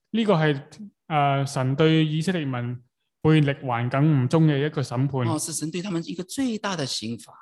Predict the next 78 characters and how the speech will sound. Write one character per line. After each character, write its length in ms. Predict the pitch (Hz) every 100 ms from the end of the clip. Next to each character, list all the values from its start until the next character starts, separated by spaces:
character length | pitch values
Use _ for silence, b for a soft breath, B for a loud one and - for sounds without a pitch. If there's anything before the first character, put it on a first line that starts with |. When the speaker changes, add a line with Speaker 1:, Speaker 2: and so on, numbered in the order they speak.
| _ -
Speaker 1:
係 160 | 151 143
神 240 | 131 135
對 140 | 160 175
佢， 340 | 175 165 165
佢 180 | 156 160
哋 200 | 160 143
最 160 | 156 156
大 140 | 135
嘅 100 | 139
刑 160 | 131 117
罰。 160 | 127 117
Speaker 2:
我 60 |
們 80 | 143
相 160 | 139 160
信 160 | 160
猶 160 | 143 139
太 140 | 151 147
人， 240 | 135 135 -
他 140 | -
們 120 | 196 190
也 100 | 143
是 140 | 175
因 140 | 180 214
為 80 | 185
這 140 | 226
件 220 | 214 202
事， 280 | 165 - 160 b b _
他 120 | -
們 120 | 185 -
一 160 | 302
直 200 | - 190
記 140 | 180 196
在 220 | 180 143
他 140 | 220
們 120 | 165
的 80 | 151
腦 260 | 139 139 120
子 180 | 123 147
裏。 160 | 131 - _ _ -
Speaker 1:
我 100 | 165
哋 60 |
相 160 | 170 208
信 180 | 185 151
猶 120 | 123
太 160 | 139
人 160 | 139 135
都 80 | 190
係 40 |
因 140 | 185 190
為 80 | 156
呢 60 | 175
件 180 | 170
事， 180 | 135 151
一 20 | 170
直 120 | 165
將 240 | 131 170 175
呢 60 |
件 180 | 175 139
事 180 | 127 127
記 100 | 143
喺 160 | 147 165
佢 100 | 160
哋 140 | 135
嘅 80 | 127
腦 180 | 120 123
子 140 | -
裏 80 | 135
邊。 40 | 127
Speaker 2:
他 100 | 156
們 120 | 160
沒 200 | 143 170
有 120 | 151
遵 240 | 120 156 151
行 240 | 147 123
神 220 | 120 113 117
的 80 | 107
律 120 | 107
法。 160 | -